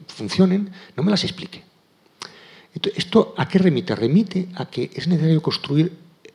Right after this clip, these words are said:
eh, instituciones de confianza. O sea,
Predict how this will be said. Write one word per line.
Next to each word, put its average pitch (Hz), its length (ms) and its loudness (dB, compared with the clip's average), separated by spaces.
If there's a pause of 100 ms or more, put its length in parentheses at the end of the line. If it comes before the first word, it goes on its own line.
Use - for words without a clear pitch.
eh, 123 400 -8 (420)
instituciones 160 640 4
de 135 80 4
confianza. 92 540 -2 (1080)
O - 40 -20
sea, - 120 -6